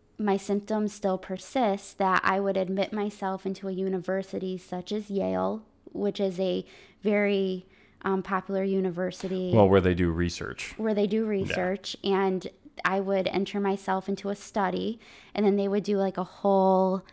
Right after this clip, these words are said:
Speaker 1: allergy study slash workup on me to determine why my body was having an allergic reaction response, basically,
Speaker 2: Now
Speaker 1: into what.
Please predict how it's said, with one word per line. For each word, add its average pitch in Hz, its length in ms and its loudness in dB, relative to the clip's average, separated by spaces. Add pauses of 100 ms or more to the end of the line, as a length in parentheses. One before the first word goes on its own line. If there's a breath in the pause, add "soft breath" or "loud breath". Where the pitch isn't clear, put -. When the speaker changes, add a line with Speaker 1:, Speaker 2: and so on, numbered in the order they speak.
(240 soft breath)
Speaker 1:
allergy 185 800 4
study 185 640 2
slash 175 800 0
workup 180 460 0 (100)
on 175 240 4
me 175 260 2
to 170 140 -12
determine 175 720 -2
why 170 240 0
my 180 180 2
body 170 640 0 (340 loud breath)
was 185 280 2
having 175 640 2 (760)
an 202 100 4
allergic 262 440 4
reaction 190 600 0
response, 185 760 0
basically, 180 720 -2
Speaker 2:
Now - 120 0
Speaker 1:
into 190 220 -2
what. - 380 -2